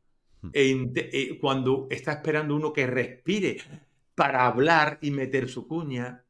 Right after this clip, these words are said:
Speaker 2: todo el mundo está muy interesado en lo que tiene que decir y muy poco en lo que tiene que, en lo que debería de escuchar.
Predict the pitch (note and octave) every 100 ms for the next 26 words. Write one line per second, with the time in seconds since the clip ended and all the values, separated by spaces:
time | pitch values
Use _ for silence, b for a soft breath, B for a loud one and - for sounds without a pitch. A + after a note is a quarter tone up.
0 | _ _ _ - E3 F#3 G3+ F#3+ G3 G3
1 | F#3 E3 E3 D#3 C#3 B2 A#2 A2+ A2+ A2+
2 | D#3 F3 E3+ D#3+ G3+ A#3 - C#3 B2+ C3+
3 | C3+ D3+ F3+ F3 - B2 A#2 A2+ A2+ G#2+
4 | B2 B2+ C3+ C3+ C3+ B2 A#2+ A#2 G#2+ A2
5 | B2 A#2+ - A2 -